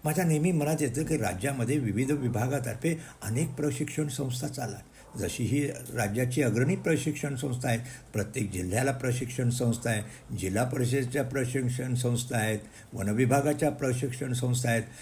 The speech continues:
अशा संस्थांमध्ये जे प्रशिक्षणार्थी येतात त्या प्रशिक्षणार्थींना देखील कर्मचारी मित्र या व्हिडिओ चॅनलची माहिती जर दिली तर त्यांना ती निश्चितच उपयुक्त ठरेल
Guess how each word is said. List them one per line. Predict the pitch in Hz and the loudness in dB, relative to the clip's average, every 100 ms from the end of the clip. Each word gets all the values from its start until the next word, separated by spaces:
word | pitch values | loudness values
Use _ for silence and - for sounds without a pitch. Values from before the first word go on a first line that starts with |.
| - - | -18 -12
अशा | - 101 - 151 202 | -6 -6 -2 0 2
संस्थांमध्ये | 202 - 131 127 - 175 190 208 220 | 2 -2 -2 -4 -4 0 2 4 4
जे | 220 | 2
प्रशिक्षणार्थी | - - - 156 - 151 143 127 139 117 | 2 0 0 -2 -2 0 0 0 2 2
येतात | 104 110 95 95 - - - - - | 2 0 0 -2 -6 -18 -20 -20 -2
त्या | 117 | 0
प्रशिक्षणार्थींना | 123 123 117 113 - - 117 113 - 110 110 | 0 0 -2 -4 -6 0 2 2 0 -2 -2
देखील | 98 98 - 131 170 - - - | 0 -2 2 2 2 -2 -12 -2
कर्मचारी | 123 135 165 160 143 143 | 4 4 4 2 2 2
मित्र | 123 123 127 | 2 2 2
या | 151 131 | 2 2
व्हिडिओ | 107 101 101 117 | 2 2 4 2
चॅनलची | 120 104 107 - 123 | 2 0 0 -2 -2
माहिती | 90 80 87 104 139 | -2 -2 -2 -2 0
जर | 175 185 | 2 2
दिली | 127 101 82 78 - - - - - - - | 2 -2 -2 -6 -12 -20 -20 -20 -20 -20 -14
तर | - - | -12 -4
त्यांना | 95 110 | 0 0
ती | 110 104 | 0 -2
निश्चितच | 95 101 - 131 147 127 - | -2 -2 -2 2 2 2 -2
उपयुक्त | 120 135 120 - - | -4 2 2 0 -6
ठरेल | - 98 98 | -4 -2 -2